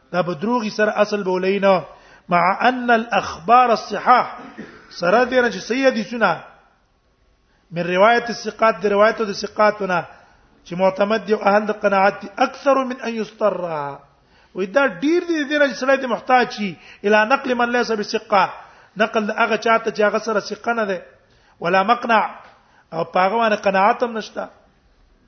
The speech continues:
ټیک شو؟ اے، وې صحیح حدیثونه شته، ضعیف ته څه ضرورت ده چې ته ضعیف وسېږې؟ ولا احسب كثيرا،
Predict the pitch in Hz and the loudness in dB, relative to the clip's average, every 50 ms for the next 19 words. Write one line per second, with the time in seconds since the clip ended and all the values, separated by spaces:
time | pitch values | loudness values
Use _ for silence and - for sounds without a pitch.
0 | _ _ _ _ _ - 277 262 - - 254 220 190 160 - - - - _ _ | _ _ _ _ _ -10 -10 -8 -2 2 2 2 2 2 -6 -16 -20 -20 _ _
1 | _ _ _ _ _ _ _ _ _ _ - - 214 247 240 240 226 - 269 302 | _ _ _ _ _ _ _ _ _ _ -4 0 2 2 2 2 0 -2 -4 -4
2 | 302 277 240 240 - 302 294 269 - - 294 285 233 269 285 247 277 - 262 214 | -4 -4 -4 -6 -6 -2 -2 -2 -2 -2 -6 -6 -4 -6 -6 -6 -8 -14 -14 -14
3 | 269 277 240 220 196 185 180 185 - 156 143 135 - _ _ _ _ _ _ _ | -12 -8 -4 -4 -4 -4 -4 -8 -10 -18 -18 -18 -18 _ _ _ _ _ _ _
4 | _ _ _ _ _ _ _ _ _ _ _ _ _ _ _ - 185 175 208 202 | _ _ _ _ _ _ _ _ _ _ _ _ _ _ _ -10 -6 -4 -4 0
5 | 190 214 226 214 185 208 180 196 202 196 196 190 - _ _ _ _ _ _ _ | 0 0 0 0 -2 -6 -6 -6 -6 -6 -6 -8 -10 _ _ _ _ _ _ _
6 | _ _ _ _ _ _ _ _ _ _ _ _ _ _ - 175 165 180 180 185 | _ _ _ _ _ _ _ _ _ _ _ _ _ _ -14 -6 -2 0 2 2
7 | 180 180 202 214 - - - 220 220 202 208 202 - 196 - - 214 208 202 196 | 2 4 2 0 0 0 -8 -8 -4 -4 -4 -2 -2 -8 -6 -4 -2 0 2 4
8 | 185 175 147 | 4 2 0